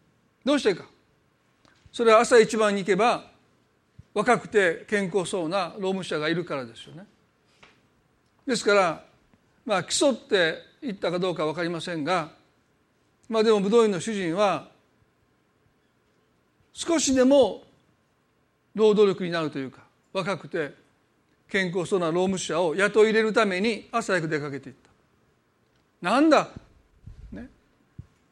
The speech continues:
結局は神の恵みって言ってるけども、若くて働けそうな労務者を雇うじゃないかって。いろんなこと何も変わらないじゃないかって。他のブドウ園の主人たちと同じじゃないかとさえ思います。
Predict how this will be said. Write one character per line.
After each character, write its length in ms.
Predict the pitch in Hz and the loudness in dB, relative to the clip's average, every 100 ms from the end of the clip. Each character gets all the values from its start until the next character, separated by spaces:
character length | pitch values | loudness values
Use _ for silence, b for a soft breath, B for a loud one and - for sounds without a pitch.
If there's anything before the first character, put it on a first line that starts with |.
| _ | _
結 160 | - 202 | -4 0
局 220 | - 262 | 2 4
は 120 | 220 | 2
神 200 | 202 233 | 2 0
の 60 | 208 | 0
恵 120 | 202 | 0
み 140 | 214 | 0
っ 40 | 240 | 0
て 60 | |
言 100 | 208 | -2
っ 20 | 190 | -2
て 140 | 226 | 0
る 100 | 240 | 2
け 100 | 208 | 2
ど 120 | 165 | 0
も、 320 | 160 247 151 - _ _ _ _ _ _ _ _ _ _ _ _ _ _ _ _ _ _ _ _ | 0 0 -2 -10 _ _ _ _ _ _ _ _ _ _ _ _ _ _ _ _ _ _ _ _
若 260 | 190 196 220 | -6 -2 -2
く 120 | 190 | -2
て 320 | 233 214 170 - _ _ _ _ _ _ _ | 0 2 2 -4 _ _ _ _ _ _ _
働 380 | - 208 214 208 | -10 -6 -2 0
け 100 | 214 | 0
そ 220 | 196 220 | 0 0
う 40 | 175 | 0
な 300 | 185 190 117 _ _ _ _ | 0 -2 -6 _ _ _ _
労 100 | 185 | -4
務 180 | 196 202 | 0 0
者 180 | 190 190 | 0 -2
を 160 | 170 139 | -2 -2
雇 280 | 175 175 269 | -6 -2 0
う 80 | |
じ 60 | 415 | 0
ゃ 40 | |
な 120 | 269 143 | -2 -6
い 60 | |
か 120 | - | -10
っ 20 | 131 | -20
て。 100 | _ _ _ _ _ _ _ _ _ 233 302 _ _ _ _ _ _ _ _ _ _ _ _ _ _ _ _ | _ _ _ _ _ _ _ _ _ -20 -20 _ _ _ _ _ _ _ _ _ _ _ _ _ _ _ _
い 60 | 214 | 4
ろ 120 | 254 | 6
ん 40 | |
な 100 | 311 | 6
こ 80 | 262 | 4
と 100 | 254 | 4
何 200 | 240 277 | 4 4
も 80 | 285 | 4
変 80 | 254 | 2
わ 60 | 277 | 4
ら 60 | |
な 100 | 302 | 4
い 60 | 269 | 4
じ 60 | |
ゃ 20 | 220 | 0
な 100 | 180 | -4
い 60 | |
か 120 | 175 | -6
っ 40 | 180 | -10
て。 100 | 170 | -8
他 220 | 240 311 | -2 2
の 200 | 302 220 | 4 2
ブ 120 | 202 | 2
ド 80 | 269 | 4
ウ 60 | 269 | 4
園 60 | |
の 100 | 226 | 4
主 120 | - | 0
人 180 | 262 262 | 0 0
た 120 | 208 | 0
ち 80 | 165 | -2
と 100 | 214 | -2
同 120 | 208 | 0
じ 60 | 233 | 0
じ 60 | 240 | 0
ゃ 40 | |
な 80 | 208 | 0
い 40 | |
か 140 | 196 269 | 0 0
と 140 | 226 | 0
さ 140 | 226 233 | -2 -2
え 40 | |
思 160 | 190 185 | 0 -2
い 60 | |
ま 100 | 151 | -4
す。 140 | - | -10